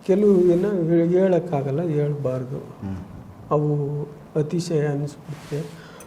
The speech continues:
Speaker 1: ಆಮೇಲೆ ಕೆಲವು ಗೌಪ್ಯವಾಗಿ ಕಾಪಾಡೋದ್ರಿಂದ, ಆ, ನಾ-, ಎಲ್ಲ ವೀಕ್ಷಕರಿಗೂ ಧನ್ಯವಾದಗಳು. ನಮ್ಮ ಅರ-, ಆ, ಸ್ವದೇಶ್ ಮೀಡಿಯಾ ಅರವಿಂದ್ ಸರ್ಗೂ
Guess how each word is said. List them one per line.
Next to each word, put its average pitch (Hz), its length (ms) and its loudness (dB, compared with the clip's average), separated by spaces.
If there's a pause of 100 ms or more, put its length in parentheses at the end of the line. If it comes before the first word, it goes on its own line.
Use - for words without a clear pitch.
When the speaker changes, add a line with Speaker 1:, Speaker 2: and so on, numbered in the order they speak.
(200)
Speaker 1:
ಆಮೇಲೆ 165 240 4
ಕೆಲವು 147 320 0
ಗೌಪ್ಯವಾಗಿ 147 840 0
ಕಾಪಾಡೋದ್ರಿಂದ, 135 840 0
ಆ, - 920 -6 (1120)
ನಾ-, 147 520 2
ಎಲ್ಲ 151 300 2 (440)
ವೀಕ್ಷಕರಿಗೂ 160 680 0 (420)
ಧನ್ಯವಾದಗಳು. 139 960 0 (680)
ನಮ್ಮ 147 400 4
ಅರ-, 147 200 2
ಆ, 143 760 2
ಸ್ವದೇಶ್ 151 440 2
ಮೀಡಿಯಾ 151 340 2
ಅರವಿಂದ್ 147 380 2
ಸರ್ಗೂ 143 420 -2